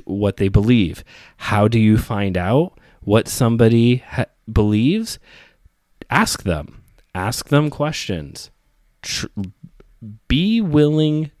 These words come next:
to learn. Being willing to learn doesn't mean that you're ashamed of the gospel, okay? Be-, being willing to learn is respectful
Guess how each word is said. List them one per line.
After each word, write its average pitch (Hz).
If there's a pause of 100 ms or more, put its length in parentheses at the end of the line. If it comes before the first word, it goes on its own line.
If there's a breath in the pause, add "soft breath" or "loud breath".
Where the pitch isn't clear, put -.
to 120
learn. 87 (720 loud breath)
Being 196
willing 156
to 151
learn 87 (500 soft breath)
doesn't 123
mean 101
that 92
you're 90
ashamed 85
of 85
the 85
gospel, - (360)
okay? 90 (380 loud breath)
Be-, 127
being 170
willing 143
to -
learn 76 (500)
is 95
respectful -